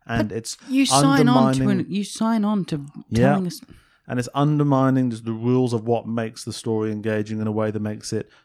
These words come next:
Speaker 1: not subversive, just disappointing and
Speaker 2: Mm.
Speaker 1: actually nonsensical.
Speaker 2: That said,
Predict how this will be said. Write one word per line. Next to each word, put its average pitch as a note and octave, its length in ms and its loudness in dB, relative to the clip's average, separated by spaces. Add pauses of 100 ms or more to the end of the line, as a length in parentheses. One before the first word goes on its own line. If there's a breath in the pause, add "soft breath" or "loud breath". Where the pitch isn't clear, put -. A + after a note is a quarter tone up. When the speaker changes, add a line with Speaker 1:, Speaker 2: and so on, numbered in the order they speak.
Speaker 1:
not C3+ 340 0 (260)
subversive, C3 880 0
just A2 400 -4 (400)
disappointing A2 960 -2 (100)
and B2+ 340 0
Speaker 2:
Mm. - 180 -8
Speaker 1:
actually D3 840 -4 (220)
nonsensical. A#2 1000 -4 (1800 soft breath)
Speaker 2:
That D3 220 4
said, - 500 -2